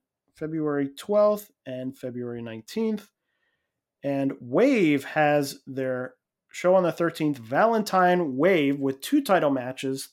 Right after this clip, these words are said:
the tag titles, the champions Saki and Akari Shimizu defending against Yumi Oka and Sakura Hirota. And the Regina de Wave title, the champion Nagisa Nozaki will be defending against Miyuki Takase.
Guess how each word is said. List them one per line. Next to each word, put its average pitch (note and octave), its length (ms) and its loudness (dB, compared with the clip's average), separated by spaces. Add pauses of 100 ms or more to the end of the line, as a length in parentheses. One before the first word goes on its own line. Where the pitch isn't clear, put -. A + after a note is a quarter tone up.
the A#2+ 180 -8
tag F#3+ 420 0
titles, E3 520 0 (100)
the B2+ 60 -12
champions D3+ 560 -2
Saki D#3 580 -2
and B2 140 -8
Akari C3 380 -4
Shimizu D3 600 -2 (400)
defending D#3 540 0
against C3+ 480 -6
Yumi C#3 320 2
Oka C3+ 420 -2
and B2 360 -8
Sakura C3 480 -6
Hirota. G3 540 2 (680)
And F3 380 2
the D3 180 2
Regina D#3 480 2
de F3+ 160 2
Wave A3 480 2
title, C#3 500 0 (320)
the B2 60 -12
champion C#3+ 680 0
Nagisa C#3+ 480 -2
Nozaki C3+ 760 -2
will F3+ 260 2
be D3+ 160 0
defending C3+ 480 -2
against B2 380 -8
Miyuki B2 340 -8
Takase. B2 760 -8